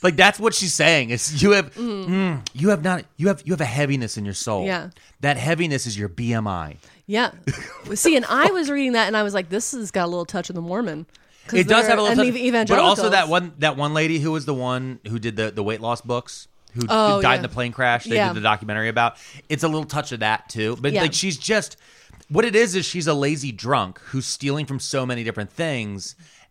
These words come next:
Speaker 1: and then realizes the easiest way to do this is through hippies.
Speaker 2: Mm-hmm.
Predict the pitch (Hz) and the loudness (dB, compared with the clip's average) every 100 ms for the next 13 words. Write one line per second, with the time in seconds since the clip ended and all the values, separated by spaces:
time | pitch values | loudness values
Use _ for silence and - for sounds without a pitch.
0 | - 139 151 131 139 151 135 117 113 131 | -4 -2 0 0 2 2 0 -2 -6 -12
1 | 120 127 131 120 120 113 120 117 98 92 | -10 -8 -6 -6 -6 -4 -2 -2 -2 -2
2 | 151 127 113 - 98 - 98 - 147 - | -2 0 -4 -6 -12 -12 -12 -4 -4 -4
3 | - - - 208 226 185 | -12 -18 -14 -6 -6 -6